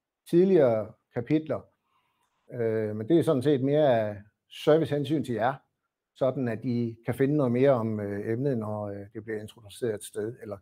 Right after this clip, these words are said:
kan læse mere om det. Men, øh, men det hele kan læses uafhængigt af hinanden. Så er der også, øh, min tanke i hvert fald, at bogen, den kan anvendes som en form for opslagsværk.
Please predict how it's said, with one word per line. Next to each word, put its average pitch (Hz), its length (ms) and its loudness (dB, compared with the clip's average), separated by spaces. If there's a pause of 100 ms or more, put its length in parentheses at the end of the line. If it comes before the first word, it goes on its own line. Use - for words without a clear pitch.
kan 117 100 -4
læse 107 320 -8
mere 107 220 -2
om 101 200 -10
det. - 100 -20 (720)
Men, 107 320 -4
øh, 104 180 -4
men 117 120 0
det 135 80 10
hele 196 160 12
kan 175 100 8
læses 147 360 6
uafhængigt 127 440 4
af 104 80 0
hinanden. 104 480 -4 (800)
Så - 160 6
er 170 120 12
der 160 80 12
også, 151 400 8
øh, 113 460 2 (880)
min 143 180 2
tanke 147 280 6
i 160 40 8
hvert 147 180 8
fald, 147 160 6
at 123 80 2
bogen, 147 240 6
den 139 140 0
kan 127 140 0
anvendes 127 400 0
som 104 200 -8
en 104 340 -8
form 117 200 -2
for - 80 -8
opslagsværk. 135 680 2